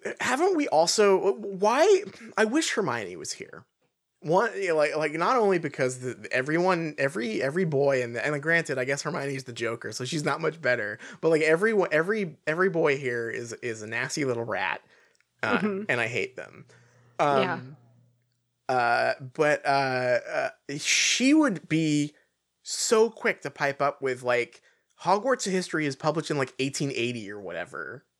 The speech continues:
Speaker 1: 'cause she said that a million times in book one.
Speaker 2: Right.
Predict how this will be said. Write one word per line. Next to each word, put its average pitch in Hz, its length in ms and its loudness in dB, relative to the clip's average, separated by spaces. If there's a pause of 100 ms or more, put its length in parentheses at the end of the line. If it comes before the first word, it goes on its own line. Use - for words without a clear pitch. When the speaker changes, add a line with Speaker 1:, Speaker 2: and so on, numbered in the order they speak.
(140)
Speaker 1:
'cause 135 200 -2
she - 120 -4
said 135 300 -2
that 127 220 -2
a - 20 -8
million 127 420 -4
times 110 400 -6
in 98 100 -16
book 98 200 -18
one. 98 460 -16 (560)
Speaker 2:
Right. 208 400 -2